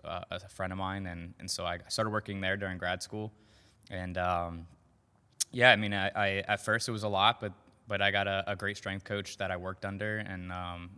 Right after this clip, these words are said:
he kinda took me under his wing, Ben O'Donnell, and, um, he, he definitely created the, the love for it for me, like, just seeing what he could do, the impact he could have, um,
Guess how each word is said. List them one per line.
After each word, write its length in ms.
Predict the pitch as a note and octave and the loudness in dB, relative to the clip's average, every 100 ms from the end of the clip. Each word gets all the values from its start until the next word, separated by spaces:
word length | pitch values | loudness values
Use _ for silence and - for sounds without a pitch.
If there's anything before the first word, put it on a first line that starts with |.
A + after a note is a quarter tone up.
| _ - - | _ -20 -12
he 80 | G2+ | -10
kinda 200 | - F#2+ | -4 -6
took 200 | - - | -6 -8
me 80 | G2 | -6
under 100 | F#2 | -6
his 140 | F2+ | -8
wing, 380 | F2+ F#2+ G2+ G2+ | -8 -6 -6 -4
Ben 160 | G2 F#2+ | -2 -2
O'Donnell, 520 | F#2 F2+ F#2+ G2+ G#2 - - - - - | -4 -4 -2 -4 -8 -14 -20 -20 -20 -8
and, 280 | G2 G2 F#2+ | -2 -2 2
um, 420 | F#2 F2+ F2+ F2 E2+ | 0 0 -2 -6 -6
he, 140 | G2+ | -6
he 340 | G2 G2+ G2 F#2+ | -4 -4 -4 0
definitely 580 | G2 - G2+ F#2+ F2+ - _ - - - _ _ - | 0 0 -4 -4 -6 -10 _ -20 -20 -20 _ _ 0
created 420 | B2 A2+ A2+ G2+ | 6 6 6 2
the, 280 | G#2 G2+ G2 | 2 2 2
the 100 | G2+ | 2
love 240 | G2 G2+ | 4 4
for 220 | - G2 | 2 -2
it 80 | F#2 | -2
for 100 | - | -4
me, 220 | F#2 F2+ | -4 -4
like, 320 | F2+ F2 F2 - | -4 -4 -6 -10
just 420 | G2 - - G#2+ | -4 -4 -4 -4
seeing 360 | - G#2+ G#2 | -2 -2 -2
what 120 | G2 G2 | -2 -4
he 140 | G#2 | -8
could 140 | - | -8
do, 260 | F2+ F#2 G2 | -6 -4 -4
the 160 | F#2 F#2+ | -4 -8
impact 360 | F#2 F#2+ - | -6 -6 -6
he 40 | F#2 | -10
could 160 | F#2+ | -8
have, 420 | F2 F2 F#2 F#2+ F2+ | -4 0 0 0 -2
um, 320 | F2 E2+ | -6 -8